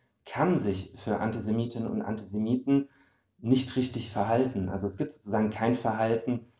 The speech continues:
was hier geduldet wird. Die bloße Existenz ist den AntisemitInnen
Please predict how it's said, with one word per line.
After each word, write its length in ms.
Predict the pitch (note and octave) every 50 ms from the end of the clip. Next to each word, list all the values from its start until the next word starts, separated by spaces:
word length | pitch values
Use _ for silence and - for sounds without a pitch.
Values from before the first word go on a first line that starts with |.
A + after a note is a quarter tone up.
| _ _ _
was 300 | - A#2+ A2+ A2+ - -
hier 120 | - A#2+ G#2+
geduldet 500 | A2 G2+ A2+ C3 D3+ D3 B2+ - - -
wird. 280 | F#2+ F#2+ F#2+ F#2+ -
Die 80 | - G#2
bloße 320 | - A2+ C3 C#3+ C#3+ -
Existenz 720 | A2 G#2+ - G#2+ G2+ - - C3 B2 A#2+ A#2 - - - - _ _ _ _ _
ist 240 | - B2 A#2+ - -
den 100 | A#2 A2+
AntisemitInnen 1120 | - G#2+ G#2 G#2 G#2 F#2 G#2+ A2 A#2 B2 - - - - A#2 B2 B2 B2+ B2+ B2+ - -